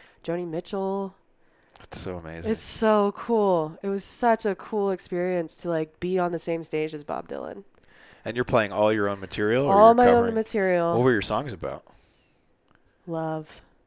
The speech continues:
Speaker 1: It was about love. It was about, like, breakups, love, you know, the thing that songwriters start off with, or, like, nothing else matters. You just gotta find love.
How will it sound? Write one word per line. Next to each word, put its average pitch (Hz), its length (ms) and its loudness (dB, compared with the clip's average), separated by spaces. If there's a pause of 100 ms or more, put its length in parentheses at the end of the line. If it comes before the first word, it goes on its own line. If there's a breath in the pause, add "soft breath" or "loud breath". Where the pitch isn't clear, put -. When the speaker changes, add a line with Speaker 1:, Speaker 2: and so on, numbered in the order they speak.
(360)
Speaker 1:
It 185 60 -6
was 190 180 -4
about 220 320 6
love. 226 360 10
It 190 60 2
was 190 180 -2
about, 190 420 6
like, 190 260 2
breakups, 208 720 4
love, 190 420 4
you 254 120 -4
know, 165 180 2
the 170 80 -4
thing 170 480 -2
that 165 420 0
songwriters 165 540 -2
start 160 300 0
off 147 280 -2
with, 156 380 -4
or, 151 200 -4
like, 143 360 -6 (440 soft breath)
nothing 185 380 2
else 170 220 0
matters. 160 500 2
You 160 80 -14
just 165 220 -12
gotta 151 320 -2 (420 soft breath)
find 190 640 2
love. 190 480 4